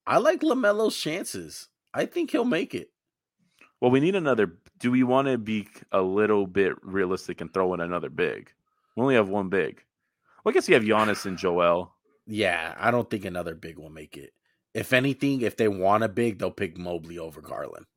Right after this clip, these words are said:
Speaker 2: What about Vucevic? Three Bulls?
Speaker 1: How many, how many games has he played?
Speaker 2: He's played,
Speaker 1: Thirty-nine?
Speaker 2: yeah, eighty-five percent of the games. Sixteen.
Speaker 1: Yeah.
Speaker 2: I don't, like, he hasn't had the best year, but, I mean, he's taken a step back when it comes to, like, touches and stuff.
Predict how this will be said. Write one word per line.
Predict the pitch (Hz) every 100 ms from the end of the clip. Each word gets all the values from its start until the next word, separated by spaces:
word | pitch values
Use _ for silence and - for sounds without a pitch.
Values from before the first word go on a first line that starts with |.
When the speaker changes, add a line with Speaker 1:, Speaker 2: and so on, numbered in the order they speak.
| _ _
Speaker 2:
What | 117
about | 143 165 143
Vucevic? | 147 - 151 87 - - - _ _ _ _ _ _ _ _ _ _ _ _ _ _
Three | 117 131
Bulls? | 110 113 -
Speaker 1:
How | -
many, | 110 107 - _ _ _ -
how | 113
many | 113 101
games | 92 90 85
has | 92 82
he | 85
played? | - 87 82
Speaker 2:
He's | 82
played, | - 104
Speaker 1:
Thirty-nine? | 107 95 87 90 104 107 95 - _ _ _
Speaker 2:
yeah, | 123 143 104 - _ -
eighty-five | 120 127 127 120
percent | 123 - 117
of | 113
the |
games. | 101 98 120 135 - - - - _
Sixteen. | - 123 - - 123
Speaker 1:
Yeah. | 78 73 - -
Speaker 2:
I | 135
don't, | 165
like, | - 120
he | 143
hasn't | 135 120
had | 110
the | 90
best | - 101 -
year, | 95 110
but, | 90 87
I | 90
mean, | 87
he's | 85
taken | - 98 95 85
a |
step | 82 - 90 -
back | 90 98 90 -
when | 98 90
it |
comes | - 90 85
to, |
like, | 82 76
touches | - 101 - 107
and | 80
stuff. | - 85 90